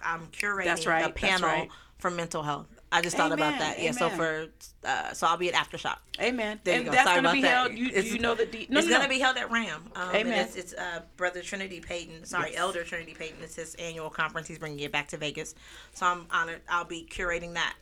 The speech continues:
Speaker 1: that panel.
Speaker 2: What's the
Speaker 1: That's
Speaker 2: date on that one? I know I got, I think,
Speaker 1: It's on my
Speaker 2: tickets
Speaker 1: calendar
Speaker 2: for it.
Speaker 1: somewhere. It's
Speaker 2: I
Speaker 1: on my
Speaker 2: got tickets.
Speaker 1: Facebook page. I think it's, uh, September fifteenth, seventeenth,
Speaker 2: We are
Speaker 1: somewhere in
Speaker 2: gonna
Speaker 1: there.
Speaker 2: post,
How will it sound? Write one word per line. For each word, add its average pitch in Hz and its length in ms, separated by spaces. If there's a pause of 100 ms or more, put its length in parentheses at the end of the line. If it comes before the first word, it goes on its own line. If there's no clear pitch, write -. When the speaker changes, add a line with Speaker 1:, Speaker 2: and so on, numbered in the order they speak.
Speaker 1:
that - 180
panel. 151 320 (140)
Speaker 2:
What's 233 180
the 233 100
Speaker 1:
That's 208 160
Speaker 2:
date 202 60
on 185 100
that 156 160
one? 156 140 (880)
I 254 80
know 311 100
I 262 80
got, 202 220
I - 80
think, - 200
Speaker 1:
It's 160 160
on 240 100
my 208 40
Speaker 2:
tickets 220 140
Speaker 1:
calendar 190 180
Speaker 2:
for - 20
it. 185 40
Speaker 1:
somewhere. 190 240
It's 180 180
Speaker 2:
I - 60
Speaker 1:
on - 60
my 175 80
Speaker 2:
got 185 80
tickets. 208 180
Speaker 1:
Facebook 208 120
page. 208 320
I 190 40
think 185 260
it's, 175 220
uh, 160 340 (420)
September 175 1200
fifteenth, 196 440
seventeenth, 196 200
Speaker 2:
We 339 160
are - 20
Speaker 1:
somewhere 269 220
in 262 80
Speaker 2:
gonna 226 120
Speaker 1:
there. 262 180
Speaker 2:
post, 226 240